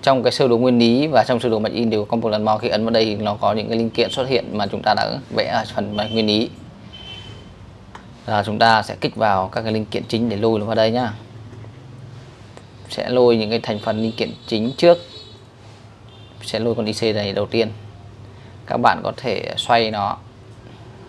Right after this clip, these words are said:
Xoay nó thì các bạn cũng bấm chuột phải thôi, xong nó xoay theo cái này, theo hướng mà mình muốn.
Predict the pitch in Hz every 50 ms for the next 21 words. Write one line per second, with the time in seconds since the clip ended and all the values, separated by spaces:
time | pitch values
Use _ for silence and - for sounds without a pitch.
0 | - - - - - - - - - - - - - - - - - - - -
1 | - - - - - - - - - - - - - - - - - - - -
2 | - - - - - - 131 131 123 113 110 117 131 127 135 131 117 110 120 117
3 | 131 139 - - - 151 - - 131 87 76 95 117 120 127 139 127 101 - -
4 | - 127 120 120 120 123 131 135 - - 127 123 120 113 - - - - - -
5 | - - 127 123 117 110 107 113 - - - - - - - - - - - -
6 | - - - 117 117 113 107 117 135 131 113 107 101 104 104 107 107